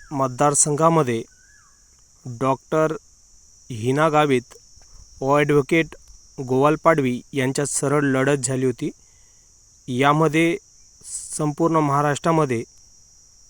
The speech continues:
जास्तीचं मतदान या मतदारसंघामध्ये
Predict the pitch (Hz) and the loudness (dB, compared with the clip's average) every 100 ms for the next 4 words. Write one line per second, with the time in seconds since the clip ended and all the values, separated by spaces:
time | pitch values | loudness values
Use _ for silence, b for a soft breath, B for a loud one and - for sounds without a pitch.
0 | - - 120 131 131 - 180 180 156 143 | -20 -14 -4 0 2 2 2 2 0 0
1 | 135 151 113 123 - - - - _ _ | 2 2 0 -8 -20 -20 -20 -20 _ _
2 | - _ 135 131 135 135 131 143 139 147 | -20 _ -6 -2 0 0 0 0 0 -2
3 | 143 143 143 135 117 | -2 -2 -2 -2 -4